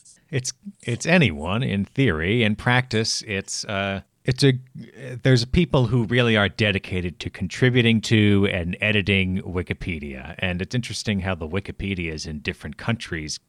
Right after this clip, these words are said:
acquire these different characters, uh, sort of because their communities,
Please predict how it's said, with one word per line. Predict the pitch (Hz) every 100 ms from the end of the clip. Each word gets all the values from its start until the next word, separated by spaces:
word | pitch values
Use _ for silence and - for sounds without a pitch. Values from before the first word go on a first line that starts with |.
| -
acquire | - - 104 101 90
these | 82 80
different | 92 - 80 -
characters, | 95 87 78 - 69 67 - -
uh, | 85 71 69
sort | - 82 71
of | 67
because | 76 - 78 -
their | 80
communities, | - 82 80 80 71 71 71 -